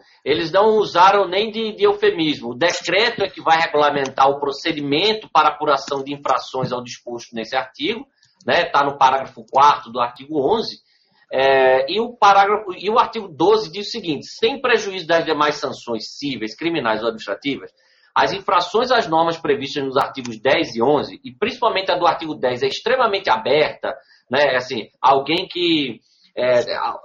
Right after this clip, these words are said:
ele diz que deve atender à preservação da intimidade, vida privada, honra e imagem das partes direta ou indiretamente envolvidas.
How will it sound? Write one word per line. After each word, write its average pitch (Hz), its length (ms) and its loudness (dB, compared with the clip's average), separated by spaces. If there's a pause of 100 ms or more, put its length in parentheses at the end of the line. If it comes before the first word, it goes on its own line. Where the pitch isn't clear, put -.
(200)
ele 135 120 0
diz 160 200 -8
que 123 340 -6
deve 165 280 2
atender 151 400 0
à 143 120 2
preservação 143 600 0
da 143 80 0
intimidade, 139 640 0
vida 131 200 -6
privada, 123 460 0
honra 135 300 2
e 135 80 -2
imagem 123 480 2
das 113 280 -6
partes - 520 0
direta 127 380 -2
ou 120 140 -6
indiretamente 120 560 -6
envolvidas. 107 440 -10